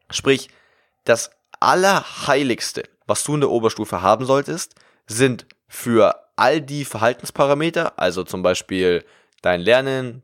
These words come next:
dein Melden pro Stunde, wie du mit den Lehrern umgehst, wie du dich auf, äh, Klausuren vorbereitest, wann du dich mit Klausuren vorbereitest, wie du dich organisierst, welche Lernstrategien du verwendest, et cetera.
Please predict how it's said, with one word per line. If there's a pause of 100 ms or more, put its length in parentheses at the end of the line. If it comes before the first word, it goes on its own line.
dein
Melden
pro
Stunde,
wie
du
mit
den
Lehrern
umgehst, (340)
wie
du
dich
auf,
äh,
Klausuren
vorbereitest,
wann
du
dich
mit
Klausuren
vorbereitest, (300)
wie
du
dich
organisierst,
welche
Lernstrategien
du
verwendest,
et
cetera.